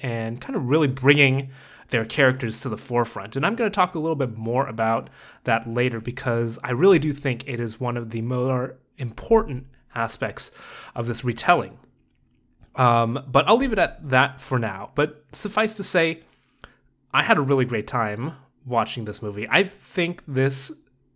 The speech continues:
uh, this series was, uh, specifically made for people who had watched the movies and had watched the comics or had grown up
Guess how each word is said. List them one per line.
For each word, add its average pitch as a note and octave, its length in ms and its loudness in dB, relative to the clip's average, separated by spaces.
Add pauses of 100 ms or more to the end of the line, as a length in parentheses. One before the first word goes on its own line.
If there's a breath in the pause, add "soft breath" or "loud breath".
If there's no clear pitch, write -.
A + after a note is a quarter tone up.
(460)
uh, C3 200 2
this C3+ 240 -2
series B2+ 560 2
was, A#2 300 -4 (100)
uh, - 140 -8
specifically - 1080 -4
made A#2 500 -2 (360 soft breath)
for A2 440 -2
people B2+ 420 -4
who A2+ 640 -2 (500 soft breath)
had B2+ 200 2
watched A#2+ 300 4
the B2 60 -4
movies A2+ 340 -8
and C3+ 140 -8
had A#2 260 -2
watched A2+ 300 0
the C3 60 -10
comics B2 380 -8
or C#3 100 0
had C#3+ 160 4
grown D#3+ 340 6
up - 280 -4